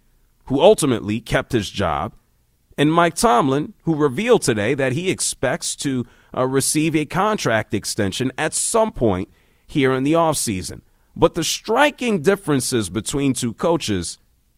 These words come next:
drive me insane, at least if you're a fan of the Dallas Cowboys. I'm gonna play for you two clips, one from Mike Tomlin and then one from Mike McCarthy, and I wanna know if you can tell maybe the difference in their thought process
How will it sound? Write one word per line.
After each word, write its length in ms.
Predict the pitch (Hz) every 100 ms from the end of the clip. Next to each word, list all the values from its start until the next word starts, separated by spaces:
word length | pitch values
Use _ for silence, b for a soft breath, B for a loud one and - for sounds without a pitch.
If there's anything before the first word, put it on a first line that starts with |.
| _ _ _ -
drive 360 | 123 202 214
me 180 | 185 202
insane, 540 | 180 160 - 151 80 - _ _ _ _ _ -
at 120 | -
least 300 | 196 240 -
if 140 | 196 185
you're 140 | 170
a 20 |
fan 280 | - 160 147
of 60 | 131
the 80 |
Dallas 340 | 107 120 117 110
Cowboys. 600 | 123 113 90 76 58 - -
I'm 220 | 131 214
gonna 200 | 247 233
play 340 | - - 202 214
for 140 | -
you 260 | 143 113 104
two 260 | - 226
clips, 540 | 220 - 151 - - - b b
one 360 | - 95 180 247
from 220 | 233 214
Mike 260 | 190 180 175
Tomlin 520 | 208 185 185 175 160 b b
and 160 | - 156
then 180 | 156
one 220 | 156 202 208
from 220 | 165 156
Mike 240 | 160 151
McCarthy, 640 | 139 123 165 143 135 101 90 b b -
and 120 | 151
I 60 | 151
wanna 420 | 180 240 349 302
know 340 | 220 214 190
if 120 | 170 160
you 140 | 180
can 200 | - 160
tell 500 | - 170 160 143 127
maybe 300 | 147 156 143
the 120 | 139 127
difference 600 | 98 151 - 131 123 131
in 100 | 120
their 140 | 110
thought 360 | - 165 160 -
process 680 | 127 110 - 110 104 -